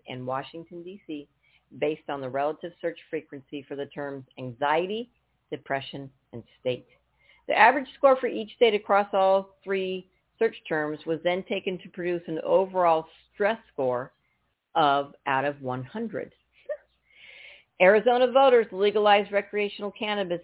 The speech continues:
via Prop two oh seven on November third, twenty twenty, and hopefully cannabis will begin to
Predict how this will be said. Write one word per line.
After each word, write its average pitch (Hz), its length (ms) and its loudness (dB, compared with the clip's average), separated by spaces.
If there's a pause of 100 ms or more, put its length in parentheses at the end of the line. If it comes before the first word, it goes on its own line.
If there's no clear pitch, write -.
via 175 180 -2
Prop - 380 0
two 196 140 -6
oh 175 180 -2
seven 175 280 -4
on 147 120 -4
November 160 380 -6
third, 170 340 -6
twenty 165 260 -8 (140)
twenty, 160 440 -8
and 147 120 -12
hopefully 214 580 -4
cannabis 185 540 -2
will 175 80 -10
begin 160 480 -4
to 156 160 -2